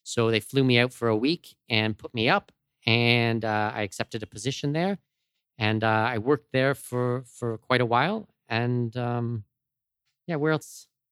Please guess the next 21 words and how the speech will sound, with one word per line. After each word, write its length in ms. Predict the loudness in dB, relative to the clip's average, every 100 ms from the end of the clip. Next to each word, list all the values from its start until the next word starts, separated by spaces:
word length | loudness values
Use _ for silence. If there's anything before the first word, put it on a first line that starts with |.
| _ _ _ _ _ _ _ _ 2
I 40 |
lived 180 | 4 6
in, 220 | 6 6
um, 220 | 6 4 4
Los 200 | 2 2
Angeles 340 | 0 0 -4
for 140 | -2
a 20 | -2
little 220 | 0 0
while 300 | 2 2 0
as 120 | -2
well. 200 | 0 0
That 120 | 0
was, 140 | -4 -8
like, 140 | -8
kind 160 | -6 -6
of 160 | -4
work 180 | -4 -4
under 140 | -4 -6
the 80 | -8
table. 480 | -4 -2 0 -4